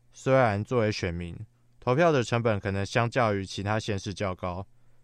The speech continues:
不过投票是身为公民的权利，身为嘉义市的市民，在十二月十八日，还是有机会在台湾历史上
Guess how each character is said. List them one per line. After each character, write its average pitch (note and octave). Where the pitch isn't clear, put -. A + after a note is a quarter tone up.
不 A#2
过 D3
投 A#2+
票 A#2+
是 A#2
身 A#2+
为 A2
公 A2+
民 G#2
的 F2+
权 F2
利， F#2
身 C#3+
为 C#3
嘉 B2
义 B2+
市 A#2+
的 G2+
市 A2
民， F2
在 C3+
十 A2
二 B2+
月 C#3
十 -
八 G#2
日， G2+
还 A#2+
是 D#3
有 A2+
机 A2+
会 A2
在 A#2
台 A2
湾 A2+
历 B2
史 F#2+
上 G2